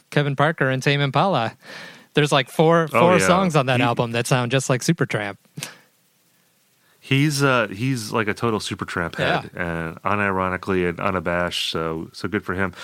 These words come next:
Speaker 2: By the way, Roger Hodgson, I believe, was the person
Speaker 1: <laughs> Okay.
Speaker 2: you were looking
Speaker 1: I'm
Speaker 2: for,
Speaker 1: sorry.
Speaker 2: that, that dude's voice.
Speaker 1: I don't know any.
Speaker 2: By the way, I, I,
Speaker 1: Yeah.
Speaker 2: we're, we're, uh, we're gonna record a bonus episode where I just sing in the Supertramp voice the entire time, and I, I'll, I'll sing every Supertramp song I love.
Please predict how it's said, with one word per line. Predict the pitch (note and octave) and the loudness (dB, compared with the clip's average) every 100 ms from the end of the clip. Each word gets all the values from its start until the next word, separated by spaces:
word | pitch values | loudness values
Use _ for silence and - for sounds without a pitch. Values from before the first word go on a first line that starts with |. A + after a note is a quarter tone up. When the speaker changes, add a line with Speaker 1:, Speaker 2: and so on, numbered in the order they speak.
| - - | -6 -2
Speaker 2:
By | |
the | A#2+ | 0
way, | A2 G2+ | 0 2
Roger | G#2 G#2 A2 | 0 2 -2
Hodgson, | - F#2 F2+ - B2 A2 | -4 -2 -2 -2 -4 -4
I | |
believe, | G#2 G#2+ G#2+ | -4 -2 -2
was | G#2+ | -4
the | - | -6
person | - G#2+ E3+ C#3 | -6 -2 0 2
Speaker 1:
<laughs> | F3+ | 2
Okay. | D3 A2+ - | 0 -4 -2
Speaker 2:
you | G#2 | -2
were | G2+ | 0
looking | G#2 C3+ | -2 0
Speaker 1:
I'm | C#3+ | 0
Speaker 2:
for, | |
Speaker 1:
sorry. | C#3 A#2+ G#2+ | 0 -2 -4
Speaker 2:
that, | F#2 - | -4 0
that | G2 F2 | 0 2
dude's | G#2+ F#2 | 0 0
voice. | G2 G2 A2 | 0 2 2
Speaker 1:
I | D#3 | 4
don't | E3 | 4
know | D#3 D3+ | 6 6
any. | C#3+ D3 C#3 | 4 4 0
Speaker 2:
By | A#2+ C#3 | 2 2
the | C#3 | 4
way, | C3+ C3 | 4 4
I, | B2+ | 2
I, | C3 C#3 | 2 2
Speaker 1:
Yeah. | A#2+ F#2+ - - _ _ - _ _ _ _ - | 2 0 -6 -16 _ _ -20 _ _ _ _ 0
Speaker 2:
we're, | C3 C3 | 2 2
we're, | C#3 | 0
uh, | C3+ C3+ _ - - C3+ | 0 -2 _ -6 -2 2
we're | C3 | 4
gonna | B2+ B2 | 4 2
record | A2+ B2 | 2 2
a | |
bonus | G#2 G#2+ G#2 A2 | 2 2 2 -2
episode | F#2 G#2+ F2 | 0 -2 0
where | F2+ | 0
I | F2+ | 0
just | F#2+ - | -2 -2
sing | G#2 F#2 F2 D#2+ - _ _ _ | 0 -2 -2 -8 -12 _ _ _
in | G#2+ | -6
the | E2 | -6
Supertramp | - F#2 - F#2 E2 | -4 -2 0 -2 -2
voice | E2+ D#2+ D#2+ | -2 -2 0
the | A3+ E2 | -2 0
entire | E2 E2 | -2 -2
time, | E3+ E2+ D#2+ - | -2 -2 -4 -4
and | D#2+ | -6
I, | D#2+ | -4
I'll, | F2 G2 G2 G2 G2+ | -2 -2 2 0 2
I'll | G#2 | 0
sing | - G#2 | 0 0
every | F#2+ F#2+ | 0 -2
Supertramp | G#2 F#2 G2 F2 | -4 -4 -4 -2
song | F#2 E2+ | -4 -4
I | |
love. | E2+ E2+ E2 | -2 -4 -6